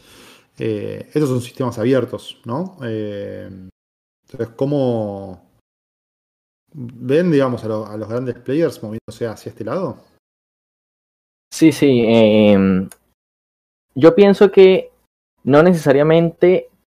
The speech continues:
Speaker 2: al área de Play to Earn, como comentaba Luis hace rato,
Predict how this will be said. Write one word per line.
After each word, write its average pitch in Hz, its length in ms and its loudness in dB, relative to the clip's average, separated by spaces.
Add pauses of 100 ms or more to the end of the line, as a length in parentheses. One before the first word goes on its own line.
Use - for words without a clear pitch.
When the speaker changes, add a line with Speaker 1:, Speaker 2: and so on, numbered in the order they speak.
(140)
Speaker 2:
al 117 280 6
área 139 320 6
de 131 60 -4
Play 131 220 2
to 127 160 4
Earn, 113 280 2
como 104 260 -2
comentaba 101 1080 2
Luis 110 220 0
hace 120 220 -2
rato, 123 460 4